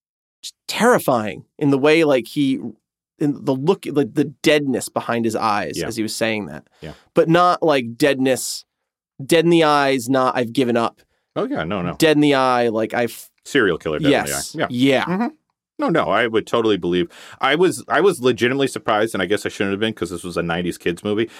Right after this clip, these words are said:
Speaker 2: I was legitimately surprised that all those women from Brooklyn were alive.
Speaker 1: Yeah.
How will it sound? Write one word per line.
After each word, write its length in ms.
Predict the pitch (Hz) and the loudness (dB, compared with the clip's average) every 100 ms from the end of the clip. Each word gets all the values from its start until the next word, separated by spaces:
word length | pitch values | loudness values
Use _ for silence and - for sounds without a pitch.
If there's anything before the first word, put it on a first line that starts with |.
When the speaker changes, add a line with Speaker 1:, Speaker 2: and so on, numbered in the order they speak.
| - | -4
Speaker 2:
I 80 | 113 | 0
was 180 | 143 107 | 2 0
legitimately 580 | 110 85 101 113 127 120 | -2 0 0 0 -2 -4
surprised 480 | 101 107 101 90 - _ - | -4 0 0 0 -8 _ -2
that 140 | 92 | 0
all 180 | 95 95 | 0 0
those 300 | 101 90 - | 0 -2 -4
women 240 | 95 98 | -2 -2
from 180 | - 82 | -4 -8
Brooklyn 400 | 87 85 107 107 | -8 -2 -2 -2
were 140 | 87 78 | -2 -2
alive. 640 | 69 71 71 71 - - _ - | -2 -2 -2 -4 -8 -20 _ -6
Speaker 1:
Yeah. 260 | 147 190 | 2 2